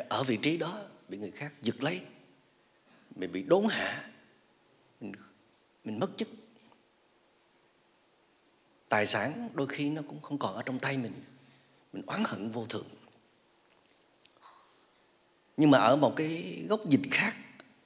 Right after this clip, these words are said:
nếu mà không có vô thường thì làm sao hoa nở được? Làm sao hết lạnh được? Làm sao mùa đông đi? Làm sao tuyết tan? Làm sao nắng có thể về? Làm sao người thương có thể trở lại?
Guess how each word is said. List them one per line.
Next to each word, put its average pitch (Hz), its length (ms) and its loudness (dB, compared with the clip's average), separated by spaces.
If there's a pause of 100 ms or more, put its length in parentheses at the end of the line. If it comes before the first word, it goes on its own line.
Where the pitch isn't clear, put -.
(960)
nếu 196 120 8
mà 185 80 8
không 175 200 2
có 202 80 6
vô 175 200 8
thường 104 340 2
thì 98 340 -2 (1160)
làm 123 100 -2
sao 160 180 6
hoa 160 220 0
nở 139 220 2
được? 123 140 -2 (1040)
Làm 120 160 2
sao 156 240 6
hết 240 260 0
lạnh 220 220 4
được? 240 140 2 (1080)
Làm 120 140 2
sao 175 160 6
mùa 131 160 6
đông 156 200 4
đi? 190 220 4 (960)
Làm 120 140 2
sao 160 160 6
tuyết 233 300 -2
tan? 170 220 2 (1600)
Làm 135 160 2
sao 165 180 4
nắng 196 220 -2
có 202 100 2
thể 156 180 2
về? 123 260 0 (960)
Làm 123 120 2
sao 156 160 6
người 147 160 6
thương 160 240 0
có 165 80 -2
thể 151 140 2
trở 139 160 0
lại? 113 280 -2